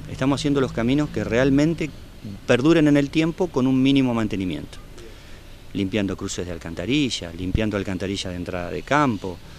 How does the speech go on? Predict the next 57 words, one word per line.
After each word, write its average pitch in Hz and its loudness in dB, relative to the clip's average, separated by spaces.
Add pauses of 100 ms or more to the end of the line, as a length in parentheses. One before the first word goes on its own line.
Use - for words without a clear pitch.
(260)
O - -10
sea, 98 -4
estamos 170 -4
consiguiendo 160 0
que 143 0
el 143 2
agua 175 2
se - -8
escurra 107 -2
naturalmente 233 0 (120)
por 104 -4
donde 104 -2
debe 113 2
ser, 76 -8 (140)
que 82 -8
no 92 -4
pase 98 -4
por 107 -2
arriba 123 -2
de 139 0
los 147 -6
caminos, 196 -4 (640)
y 156 2
de 170 6
esa 175 0
manera 156 4
lo 131 4
vamos 123 2
a 107 -2
poder 104 0
mantener. 95 -2 (560)
En 95 0
esta 104 0
oportunidad, 131 2 (240)
en 98 -2
la 98 0
semana 123 0
que 110 -4
pasó, 165 2 (520)
en 95 -8
la 92 -4
semana 120 -2
que 117 -4
pasó 123 0
y 98 0 (340)
lunes 127 4
de 120 0
esta, 120 -2
lunes, 110 -4
martes, 113 -4
yo 156 -6
estoy 160 -6
medio 151 -2
perdido 120 -2
por 90 -6
los 92 -6
días. 92 -10